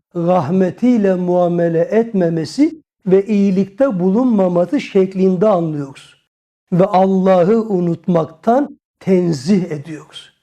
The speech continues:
Peki siz ey İbn Teymiyeciler, sizler bu ayetleri nasıl anlıyorsunuz? Sizler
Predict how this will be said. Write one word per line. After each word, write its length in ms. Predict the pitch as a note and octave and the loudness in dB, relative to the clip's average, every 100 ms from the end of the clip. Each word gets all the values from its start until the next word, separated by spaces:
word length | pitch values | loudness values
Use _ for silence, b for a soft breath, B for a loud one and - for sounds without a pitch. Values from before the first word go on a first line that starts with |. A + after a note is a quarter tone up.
| _ _ _ _ _ _ - | _ _ _ _ _ _ 0
Peki 480 | G3+ A3 A3+ A3 G3+ | 2 2 0 2 0
siz 480 | - A#3 A#3 F3+ G3 - | -2 -2 0 0 -4 -2
ey 640 | A#3+ A#3 A#3+ A#3 A3+ G#3+ G#3+ B3 | 4 6 6 6 4 2 0 -2
İbn 340 | A3+ G#3 A3+ A#3 | 0 0 0 0
Teymiyeciler, 960 | G3+ G3 F#3+ F#3+ F3+ D3 F#3 F3+ D3 - _ _ _ _ | 0 2 2 2 0 -2 -2 0 -2 -10 _ _ _ _
sizler 600 | - A#3 G#3 B3 C#4+ G#3+ | -2 0 2 2 2 2
bu 180 | A#3 A#3 | 2 4
ayetleri 880 | A3 G#3+ G#3+ G#3 G#3 G#3 G3 F#3+ F#3+ | 4 4 2 0 0 2 2 2 2
nasıl 480 | D4 - C#4 B3 G#3+ | 0 -2 -2 -2 0
anlıyorsunuz? 1000 | F3+ E3+ E3 E3 D#3+ D#3+ - F#3 E4 - _ _ _ _ _ _ | -2 0 -2 -4 -4 -8 -4 -4 -4 -8 _ _ _ _ _ _
Sizler 600 | - G3 F3+ F3+ C4+ D4+ | -2 0 0 2 2 0